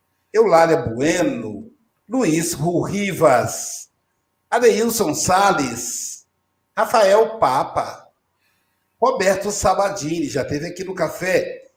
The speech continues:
Geraldo Campete, do Conselho Espírita Internacional, César Said, Ivana Raiski,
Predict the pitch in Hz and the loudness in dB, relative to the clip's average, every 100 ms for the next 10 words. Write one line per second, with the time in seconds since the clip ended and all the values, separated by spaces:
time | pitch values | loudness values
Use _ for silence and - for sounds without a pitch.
0 | _ _ 147 240 214 208 208 - 202 - | _ _ 2 6 8 6 4 2 0 4
1 | 156 170 170 143 135 - 147 - 175 - | 4 6 4 0 -8 -8 -6 -6 -8 -8
2 | - 175 156 151 151 156 - 156 185 151 | -10 -12 -10 -4 -2 -2 -2 2 4 4
3 | - - - _ _ _ - - 220 233 | 0 -10 -20 _ _ _ -10 4 4 6
4 | 208 220 - 214 190 180 190 147 135 127 | 4 4 4 2 2 -2 -6 -8 -10 -10
5 | 110 101 - _ _ _ _ 233 175 165 | -10 -14 -20 _ _ _ _ -12 2 4
6 | 165 165 131 135 139 147 143 - - 110 | 6 4 4 4 4 2 -2 -6 -10 -20
7 | 101 | -20